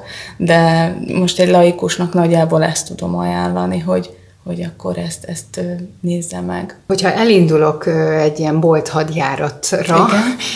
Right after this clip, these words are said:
Speaker 2: és, ö, különböző boltokba, vagy mondjuk drogériába bemegyek, és, ö,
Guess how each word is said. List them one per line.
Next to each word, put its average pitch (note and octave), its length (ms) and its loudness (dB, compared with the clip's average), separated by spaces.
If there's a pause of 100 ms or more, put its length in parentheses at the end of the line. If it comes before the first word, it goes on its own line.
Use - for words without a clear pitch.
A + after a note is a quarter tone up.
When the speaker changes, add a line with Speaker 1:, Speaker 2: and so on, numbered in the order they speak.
Speaker 2:
és, D#3+ 360 2
ö, F3 240 4
különböző D#3 640 0
boltokba, D3+ 800 0
vagy C#3+ 200 -2
mondjuk D3 280 -2
drogériába C#3+ 1000 -2 (280)
bemegyek, F#3+ 680 2
és, E3+ 360 2
ö, E3+ 360 0